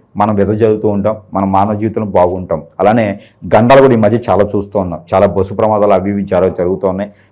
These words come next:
ప్రయాణాలు చేసేప్పుడు రాశి, నక్షత్రాన్ని కాదు, మన భారతదేశ వ్యవస్థ పరిస్థితి బాగలేదు ప్రజెంట్గా, ప్రజెంట్ బాగలేదు. కాబట్టి జనవరి, ఫిబ్రవరి, మార్చి వరకు కూడా ఇలానే ఉంటుంది.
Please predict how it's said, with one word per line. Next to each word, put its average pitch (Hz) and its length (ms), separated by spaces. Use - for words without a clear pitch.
ప్రయాణాలు 139 420
చేసేప్పుడు 117 520
రాశి, 120 440
నక్షత్రాన్ని 107 500
కాదు, 95 340
మన 92 220
భారతదేశ 120 640
వ్యవస్థ 110 640
పరిస్థితి 117 340
బాగలేదు 95 420
ప్రజెంట్గా, 85 480
ప్రజెంట్ 120 500
బాగలేదు. 95 440
కాబట్టి 117 600
జనవరి, 123 420
ఫిబ్రవరి, 127 400
మార్చి 107 420
వరకు 117 140
కూడా 110 140
ఇలానే 98 240
ఉంటుంది. 101 460